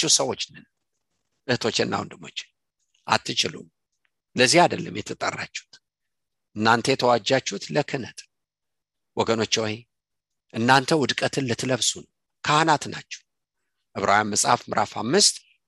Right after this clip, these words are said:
ካህን ከሰው በሆነ ነገር ተመርጦ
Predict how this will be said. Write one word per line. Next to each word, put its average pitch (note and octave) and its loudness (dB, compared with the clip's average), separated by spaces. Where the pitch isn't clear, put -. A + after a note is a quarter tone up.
ካህን A#2+ 4
ከሰው C3+ 2
በሆነ A2 -4
ነገር G2 -10
ተመርጦ C#3 0